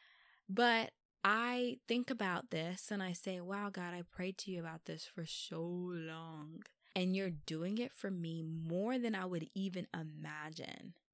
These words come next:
It's, it's more than I could have even imagined. Like, it's better than I even imagined. And so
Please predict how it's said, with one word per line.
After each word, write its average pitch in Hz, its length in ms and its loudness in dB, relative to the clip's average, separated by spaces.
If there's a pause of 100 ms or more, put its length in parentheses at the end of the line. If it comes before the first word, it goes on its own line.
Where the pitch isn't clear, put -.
(160)
It's, 277 300 12
it's 233 240 6
more 247 220 8
than 277 120 6
I 269 80 8
could 254 140 2
have 254 140 2
even 247 260 2
imagined. 254 580 0
Like, 226 220 4
it's 220 140 0
better 185 580 4 (180)
than 208 160 2
I 185 140 0
even 170 220 -2
imagined. - 640 -8 (280)
And 220 220 6
so 196 400 6